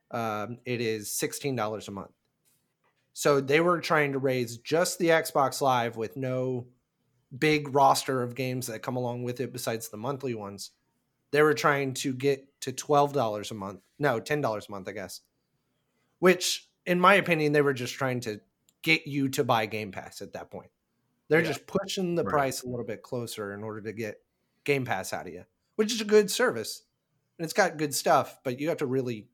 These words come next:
Speaker 1: like playing a lot of games for it to really be worth it. It's like, uh, playing, paying for Netflix and not really watching very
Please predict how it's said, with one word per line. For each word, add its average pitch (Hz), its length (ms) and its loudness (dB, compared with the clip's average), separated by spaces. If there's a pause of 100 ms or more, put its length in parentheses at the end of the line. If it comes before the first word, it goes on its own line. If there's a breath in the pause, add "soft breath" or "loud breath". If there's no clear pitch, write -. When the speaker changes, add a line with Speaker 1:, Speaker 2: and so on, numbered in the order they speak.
(160)
Speaker 1:
like 120 500 -4
playing 113 280 -4
a 104 40 -8
lot 104 220 -2
of 95 100 -10
games 101 420 -12 (280)
for 131 100 -6
it 117 80 -6
to 113 80 -10
really 107 220 -6
be 98 120 -10
worth 110 260 -6
it. - 100 -16 (520)
It's - 120 -8
like, 135 260 2
uh, 117 260 0
playing, 151 560 2 (140)
paying 175 260 6
for 156 140 0
Netflix 147 520 2
and 131 100 -4
not 135 200 2
really 131 180 -2
watching 113 520 -4 (120)
very 135 500 2